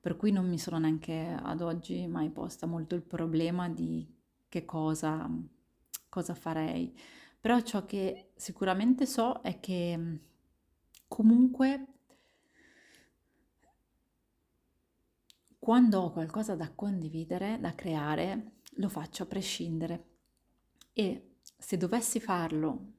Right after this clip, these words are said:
perché in qualche modo vengo pagata da qualcuno, comunque non riuscirei a farlo. E per questo ho <laughs> deciso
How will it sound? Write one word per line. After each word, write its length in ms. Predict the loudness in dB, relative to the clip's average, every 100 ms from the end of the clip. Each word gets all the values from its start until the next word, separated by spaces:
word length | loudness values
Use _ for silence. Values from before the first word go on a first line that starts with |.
| _ _
perché 320 | -6 -4 -4
in 140 | -2
qualche 300 | -2 -2 2
modo 260 | 2 2 0
vengo 260 | 0 0
pagata 380 | -2 -2 -2 0
da 120 | -2
qualcuno, 720 | 0 -4 -2 2 6 8 6
comunque 440 | 2 -2 -2 -4 -4
non 120 | -2
riuscirei 400 | -4 -6 -4 -4
a 60 | -4
farlo. 640 | -6 -8 -8 -10 -10 _ _ -20 -20 -20 _ _ _
E 280 | -4 -4 -6 -4
per 300 | -4 -4 -2
questo 440 | -2 -2 -2 0
ho 200 | 2 2
<laughs> 0 |
deciso 720 | 0 0 -4 -2 -2 -2 -8